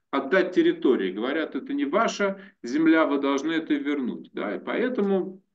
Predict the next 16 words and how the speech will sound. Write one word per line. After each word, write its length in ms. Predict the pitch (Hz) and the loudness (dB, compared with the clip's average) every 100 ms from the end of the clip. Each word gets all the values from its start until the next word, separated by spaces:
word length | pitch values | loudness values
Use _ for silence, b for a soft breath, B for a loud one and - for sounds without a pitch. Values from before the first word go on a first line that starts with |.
| _ _ _ _ _ _ | _ _ _ _ _ _
а, 500 | 147 120 113 110 110 | -6 -2 -2 -2 -4
ученик 680 | - - - - - 151 139 | -6 -6 -6 -4 0 2 4
Раби 280 | 139 135 131 | 4 4 4
Йоханана 480 | 226 226 190 160 143 | 4 2 0 0 0
говорит: 500 | 139 143 214 233 - | 0 0 0 -4 -4
«Э, 180 | 147 151 | -4 -6
ничего 460 | 147 147 143 202 185 | -6 -6 -2 0 0
страшного, 600 | 175 196 196 185 147 131 | 0 0 0 -2 -2 0
да, 140 | 151 | 0
бывает 500 | 147 151 170 165 - | 0 0 0 -2 -4
и 40 | |
сейчас, 460 | - 107 - 131 107 | -8 -8 -6 -4 -4
бывает 400 | 110 139 170 165 | -4 -2 -2 -2
и 40 | |
в 100 | 151 | 0
изгнании». 560 | 160 160 143 95 - | 0 0 -2 -4 -8